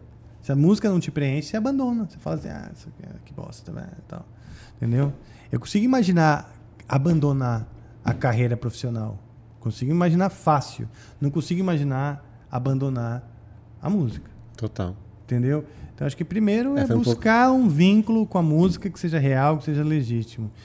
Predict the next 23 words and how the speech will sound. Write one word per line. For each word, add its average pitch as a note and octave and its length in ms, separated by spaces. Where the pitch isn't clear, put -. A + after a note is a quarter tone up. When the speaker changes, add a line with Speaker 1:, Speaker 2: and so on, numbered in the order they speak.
Speaker 1:
E E3+ 120
aí, G#3 100
aos A#3+ 220
poucos, A#3 760
aí A#3+ 200
é E4 80
o D#4 80
outro D4+ 220
passo. - 340
Aí A3 160
vê, C3 220
aí D3 140
é G3+ 100
complicado G#3 540
também. D#3 340
Aí, G3 320
puta, F3 280
aí, G#3+ 300
puta, E3 260
aí G3+ 180
fudeu. A#2 380
Aí, - 320
pra, F#3 220